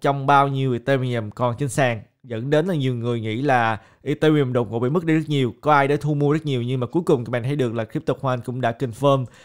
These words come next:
với lại sàn Bitfinex á, họ đã chứng nhận là hai phẩy ba triệu Ethereum mà các bạn thấy đã mất đi cái ngày đó, đó chính là được di chuyển vào cái ví riêng của sàn Bitfinex là Genesis Safe Wallet.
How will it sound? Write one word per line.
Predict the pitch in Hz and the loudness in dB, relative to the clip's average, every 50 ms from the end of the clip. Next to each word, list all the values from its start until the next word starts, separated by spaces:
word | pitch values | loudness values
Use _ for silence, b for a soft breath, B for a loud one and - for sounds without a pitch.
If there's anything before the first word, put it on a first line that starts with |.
| B B B | B B B
với | 127 123 147 147 180 | -2 2 4 4 6
lại | 175 131 120 113 | 4 4 2 2
sàn | - 127 123 120 117 | 0 -2 -2 -2 -2
Bitfinex | 120 110 - 143 131 143 165 - - 180 185 | -4 -4 -4 -2 -2 -2 -2 -2 -2 -4 -4
á, | 156 - - - | -4 -6 -8 -8
họ | 127 120 123 120 | -4 -2 0 0
đã | 117 113 113 113 | 0 0 0 -2
chứng | - - 175 196 | -4 -4 -2 2
nhận | 180 147 117 113 113 107 - _ _ | 2 2 2 0 -2 -8 -12 _ _
là | - 123 117 | -4 -4 -2
hai | 123 135 143 143 147 | -2 0 0 0 0
phẩy | 139 - 139 156 | 0 0 0 2
ba | 151 143 139 135 135 | 4 4 4 4 2
triệu | - 123 127 | 0 -2 -2
Ethereum | 120 - 143 143 139 139 131 123 113 113 107 b b b b b b _ | 0 0 0 0 2 0 0 0 -2 -2 -4 b b b b b b _
mà | 117 120 127 120 120 | -8 -4 -2 -2 -2
các | 120 - | -2 -2
bạn | 131 127 | -2 -2
thấy | 120 131 135 | 0 -2 -2
đã | 143 143 | 0 0
mất | 139 165 165 | 0 0 0
đi | 156 156 147 139 135 | 0 0 2 2 0
cái | - 156 147 | -2 -2 -2
ngày | 135 127 117 | -2 0 2
đó, | 113 117 120 139 175 - - | 2 2 2 2 0 -2 -4
đó | 147 151 | -4 -4
chính | - - 160 180 190 | -2 -2 -2 0 2
là | 170 143 123 | 2 4 4
được | 120 113 - - | 2 -2 -4 -2
di | 139 151 147 | 0 0 0
chuyển | - - 127 110 113 143 156 b b b b b | 0 -2 -2 -2 -4 -6 -8 b b b b b
vào | - - 131 123 120 120 117 | -2 2 2 4 4 4 2
cái | - - 139 147 | 2 0 0 2
ví | 147 135 156 180 202 | 2 2 2 2 2
riêng | 180 170 170 160 143 131 131 - - | 4 6 6 6 6 2 -2 -8 -6
của | - 139 135 | -4 -4 -2
sàn | 131 135 117 | -2 -4 -4
Bitfinex | 120 117 - - 131 139 170 - - - _ _ | -6 -6 -4 -2 -2 -2 -2 -4 -8 -18 _ _
là | 120 123 127 123 120 117 117 - | -4 0 0 2 0 0 -2 -6
Genesis | 127 117 127 127 123 120 - 117 - - _ _ _ _ | -4 -2 0 -2 -2 -2 -6 -10 -12 -14 _ _ _ _
Safe | - - 165 165 165 | -4 -2 0 0 2
Wallet. | 131 143 143 151 147 131 117 | 4 4 6 6 6 4 2